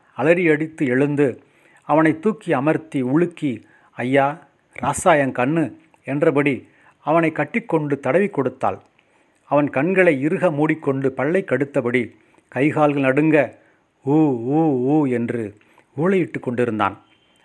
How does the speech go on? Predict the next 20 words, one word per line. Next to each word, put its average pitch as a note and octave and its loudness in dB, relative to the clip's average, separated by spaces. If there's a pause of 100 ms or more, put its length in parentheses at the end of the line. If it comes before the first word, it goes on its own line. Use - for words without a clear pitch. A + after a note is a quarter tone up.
(160)
அவனை A#2 -4
கட்டிக்கொண்டு B2+ -4 (680)
பத்து - -4
வருஷத்துக்கு D#3 -2
முன் B2+ -4 (500)
மஞ்சள் C#3+ 0
காமாலையில் C3+ 0
செத்துப்போன B2+ -4
மாரியின் B2 0 (420)
ஐயாவை C#3+ 2
நினைத்தபடி, B2+ -4 (880)
"தெய்வமே, C#3 0 (560)
என்னை B2+ -4
ஏன் E3+ 2
இப்படி C3+ -2
கொள்ளுதே?" C3 0 (260)
என்று A#2 -6 (560)
கூக்குரலிட்டு C3+ -2
அழுதாள் C3 0
ஆத்தா. G2+ -8